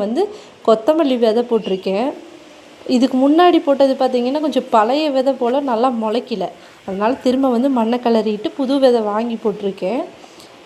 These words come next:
இது வந்து புதினா, புதினாவோட ஸ்டெம்ஸ் எல்லாம் இதுல ஊனி வச்சிருக்கிறேன். பக்கத்துலயே பார்த்தீங்கன்னா, இதுல, ஆ, ப்ரக்கோலி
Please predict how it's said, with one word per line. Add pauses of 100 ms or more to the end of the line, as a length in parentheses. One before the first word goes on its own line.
(100)
இது (100)
வந்து (120)
புதினா, (100)
புதினாவோட (800)
ஸ்டெம்ஸ்
எல்லாம்
இதுல (120)
ஊனி
வச்சிருக்கிறேன். (1500)
பக்கத்துலயே (100)
பார்த்தீங்கன்னா,
இதுல, (600)
ஆ, (360)
ப்ரக்கோலி